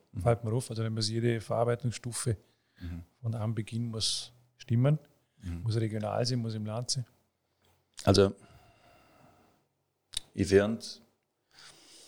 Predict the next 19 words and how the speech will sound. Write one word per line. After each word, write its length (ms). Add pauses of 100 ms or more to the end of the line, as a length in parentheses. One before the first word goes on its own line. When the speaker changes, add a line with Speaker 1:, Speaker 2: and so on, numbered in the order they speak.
(920)
Speaker 1:
die 80
Regionalitä-, 680
Regionalität, 1000
die 60
muss 180
ganz 400
oberhalb 380
stehen. 200 (560)
Speaker 2:
Mhm. 320 (400)
Speaker 1:
Als, 500
ähm, 280 (560)
Allur, 560
wenn 280
das 160
Fleisch 340
schon 120
nicht 140
von 160
Übersee 560